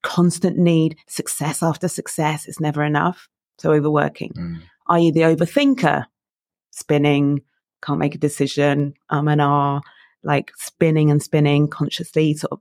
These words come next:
Speaker 1: constantly anxious. So there's overworking, overthinking, playing small is another one, which is any time there's the, when you should be putting yourself forward for that opportunity, that new role, but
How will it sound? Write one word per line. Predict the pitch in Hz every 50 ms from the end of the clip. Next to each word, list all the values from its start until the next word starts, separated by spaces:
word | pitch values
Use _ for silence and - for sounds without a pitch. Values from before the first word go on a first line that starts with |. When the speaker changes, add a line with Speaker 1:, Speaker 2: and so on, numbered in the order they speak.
| _ _
Speaker 1:
constantly | - 180 156 156 156 - - - 156 151 -
anxious. | 151 151 156 - - - - 170 160 - - _ - - - - _ -
So | - 185 170
there's | 165 170 165 - -
overworking, | 214 208 196 185 196 190 185 180 180 - 185 175
overthinking, | - 185 190 170 180 175 - 170 165 160 - 165 156 151 151 _ _ _
playing | - - - 165 165 160 156
small | 156 - 175 175 165 160 160
is | 156 -
another | 160 160 156 151 151 151
one, | 151 151 151 151 156 156 156 151 _ _ _ _ _
which | - 151 151 - -
is | 156 151 - - - _ _ _ _ _ _ _ _ _
any | - 175 180 190 175
time | - - - 214 214 214 190 170 165 170 190 208 226
there's | 196 190 175 160 -
the, | - 175 165 165 165 165 165 165 160 _ _ _ _ _ _ _ _ _ -
when | 185 180
you | 180 175
should | - - - - 214 220 214 220
be | 240 220
putting | 220 220 - - 170
yourself | 165 160 - 160 139 156 151 -
forward | - 165 156 147 143 147 -
for | - - 147
that | 151 147 143 139 - - _ _ _ -
opportunity, | 147 - - 160 - - 160 151 151 151 151 156 151 151
that | 151 151 135 - 175
new | 165 156 160 151
role, | 147 151 147 143 143 143 143 139 147 151 147 - _ _ _ _ _ _ _ _ _ -
but | 170 156 -